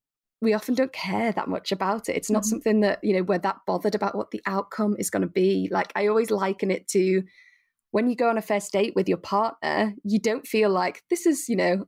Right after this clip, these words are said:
Speaker 1: all easy breezy and lovely." There's always this, like, "What if they don't like me? And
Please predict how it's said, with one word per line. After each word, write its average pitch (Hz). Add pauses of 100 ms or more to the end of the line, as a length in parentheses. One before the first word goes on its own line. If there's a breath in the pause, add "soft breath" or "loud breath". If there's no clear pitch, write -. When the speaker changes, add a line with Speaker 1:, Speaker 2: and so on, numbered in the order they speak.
Speaker 1:
all 233
easy 214
breezy 196
and 175
lovely." 190
There's 202
always 247
this, 196
like, 190 (560 soft breath)
"What 180
if 208
they 262
don't 285
like 339
me? 175
And 175